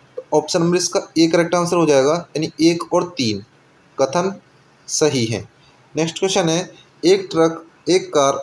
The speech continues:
और एक मोटरसाइकिल की गतिज ऊर्जाएं समान हैं। यदि समान अवरोधक बल लगाए जाए तो वे क्रम से X Y Z दूरी रुके तो। ऑप्शन नंबर इसका सी correct हो जाएगा,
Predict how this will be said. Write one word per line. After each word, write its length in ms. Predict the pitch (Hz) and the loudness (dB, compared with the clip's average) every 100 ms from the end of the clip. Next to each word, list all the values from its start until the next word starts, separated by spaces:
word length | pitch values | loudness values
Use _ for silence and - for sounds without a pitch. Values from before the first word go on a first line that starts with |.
| - | -4
और 140 | 147 | 0
एक 160 | 170 170 | 0 0
मोटरसाइकिल 640 | 156 147 165 160 156 156 160 | 0 0 0 0 0 0 -4
की 120 | 160 | -4
गतिज 380 | 131 139 190 180 | -2 0 -2 0
ऊर्जाएं 280 | 147 127 143 | 0 0 0
समान 400 | 160 139 131 165 165 | -2 -2 0 0 0
हैं। 200 | 113 98 - - _ 147 | -2 -4 -12 -20 _ -2
यदि 180 | 156 | -2
समान 460 | 170 - 143 151 185 156 | -2 -2 0 0 -2 -2
अवरोधक 460 | 147 156 165 175 131 | 0 2 2 0 0
बल 160 | 160 | 2
लगाए 360 | 160 139 139 170 | 4 4 2 2
जाए 340 | 156 117 113 113 - _ - | 2 2 2 0 -10 _ -2
तो 80 | 147 | 0
वे 120 | 160 | 0
क्रम 260 | 165 175 170 | 2 0 2
से 140 | 151 - - | 0 -2 -2
X 220 | 170 - | -2 0
Y 160 | 175 175 | 0 2
Z 280 | 156 170 165 | 2 2 2
दूरी 280 | 143 160 185 | 2 0 0
रुके 320 | 139 160 185 190 | -2 -2 2 2
तो। 340 | 160 117 - - _ _ _ - | 2 0 0 -10 _ _ _ -4
ऑप्शन 280 | 143 - 160 | -2 0 0
नंबर 160 | 165 | 2
इसका 420 | 165 - 170 113 - | 0 0 0 0 -4
सी 200 | - 180 | -6 -2
correct 260 | 175 175 180 | 2 2 2
हो 40 | |
जाएगा, 260 | 151 135 151 | 2 4 2